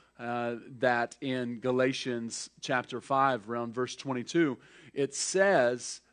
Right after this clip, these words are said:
that these are all, I'm paraphrasing, but these all are a byproduct of love.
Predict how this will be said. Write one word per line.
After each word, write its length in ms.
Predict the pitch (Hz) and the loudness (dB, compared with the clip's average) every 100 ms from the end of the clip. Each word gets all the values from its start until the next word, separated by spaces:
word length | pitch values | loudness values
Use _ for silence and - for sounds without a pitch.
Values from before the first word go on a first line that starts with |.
| - 131 | -20 -2
that 360 | 147 135 147 131 | 0 0 0 2
these 300 | 196 190 156 | 2 2 0
are 140 | 135 | 0
all, 540 | 127 160 165 139 131 - | 2 4 6 6 4 0
I'm 160 | 131 | -4
paraphrasing, 680 | 123 160 170 - 127 120 131 | 0 4 4 4 2 2 0
but 160 | 123 - | -2 0
these 340 | 156 190 156 | 0 0 -4
all 440 | 131 135 131 127 - | -2 2 2 0 0
are 120 | 123 | 0
a 80 | 113 | 0
byproduct 1040 | 98 135 165 160 135 113 113 113 113 - | 2 4 4 2 2 4 4 2 0 -6
of 240 | 123 123 113 | -2 -2 4
love. 420 | 135 123 90 | 6 6 4